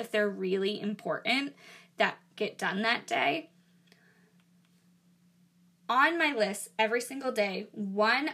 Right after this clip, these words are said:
of m-, my items is always to meet my two daily goals. Everyone, I have got to tell you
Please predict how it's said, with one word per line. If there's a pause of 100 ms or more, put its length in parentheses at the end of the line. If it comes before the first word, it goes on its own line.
of (320)
m-, (260)
my
items (500)
is
always
to
meet
my
two (200)
daily (200)
goals. (2250)
Everyone,
I
have
got
to
tell
you